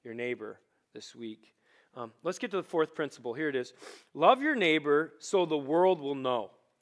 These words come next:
Love your neighbor so the world will know. Write that down.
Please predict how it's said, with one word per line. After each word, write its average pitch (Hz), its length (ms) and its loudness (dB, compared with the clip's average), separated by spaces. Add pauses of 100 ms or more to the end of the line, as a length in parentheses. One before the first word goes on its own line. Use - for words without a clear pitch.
(420)
Love 226 300 6
your 320 140 4
neighbor 175 440 2
so 180 280 2
the 147 120 -2
world 156 360 2
will 143 120 -2
know. 135 320 0 (280)
Write 185 220 6
that 233 160 6
down. 147 240 2